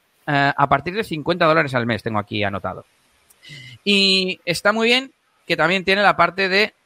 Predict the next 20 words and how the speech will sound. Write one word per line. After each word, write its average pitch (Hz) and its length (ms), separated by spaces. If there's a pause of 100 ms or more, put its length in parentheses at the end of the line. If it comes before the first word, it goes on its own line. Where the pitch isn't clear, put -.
(100)
poner 156 300
fuentes 170 460
de 135 100
datos, 135 320
puedes 131 240
conectar 135 400
con 135 160
tu 143 100
YouTube, 151 340
de 135 120
hecho 180 160
es 170 60
la 156 100
que 127 100
más 123 180
tiene, 143 220
más 127 200
incluso 123 420
que 117 340 (300)
Deliverit, 156 500